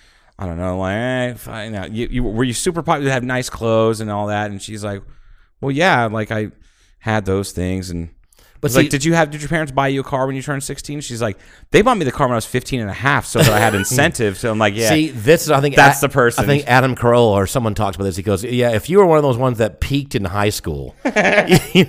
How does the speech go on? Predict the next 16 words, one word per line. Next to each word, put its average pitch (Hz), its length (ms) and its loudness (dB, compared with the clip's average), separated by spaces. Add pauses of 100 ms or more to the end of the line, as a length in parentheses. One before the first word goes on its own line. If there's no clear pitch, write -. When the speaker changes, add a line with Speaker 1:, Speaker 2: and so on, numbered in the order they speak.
Speaker 2:
know, 120 280 4 (380)
th-, 147 260 6
that's 160 280 6
what, 139 240 4
you 139 120 2
know, 131 100 4
then 120 280 2
from 135 220 2
ever 139 240 6
since 113 300 -2
then, 113 240 2
it 101 80 0
hasn't 101 320 -2
been 95 220 -2
as 92 220 -6
good." 87 420 -4